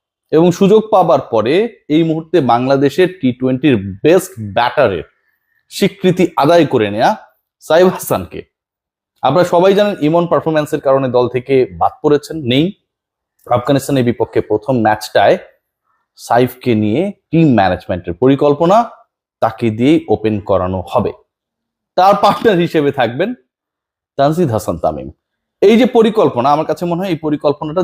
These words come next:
যথেষ্ট ভালো কয়েকটা কারণে। আপনি খেয়াল করে দেখুন যে ইমন নাই,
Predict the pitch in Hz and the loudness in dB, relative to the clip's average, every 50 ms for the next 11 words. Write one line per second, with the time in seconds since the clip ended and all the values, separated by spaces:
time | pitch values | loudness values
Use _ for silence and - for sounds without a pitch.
0 | 151 127 120 - 165 151 - - - 160 - - - 104 87 - - - 170 185 | -2 -2 -2 -2 -4 -6 -4 -2 -4 -4 -2 -2 -4 -6 -6 -4 -2 0 0 2
1 | 202 - - - - - 202 160 - 123 104 95 95 95 - 147 - - 160 165 | 0 0 -4 -8 -4 -2 -2 0 0 -2 -2 -2 -4 -8 -12 -6 -2 0 0 0
2 | 160 175 175 180 175 202 185 151 - - _ _ _ _ _ _ _ - 190 208 | 0 0 0 0 0 0 -2 -2 -4 -6 _ _ _ _ _ _ _ 2 4 4
3 | 214 220 220 208 175 147 139 143 | 4 4 4 4 2 2 2 0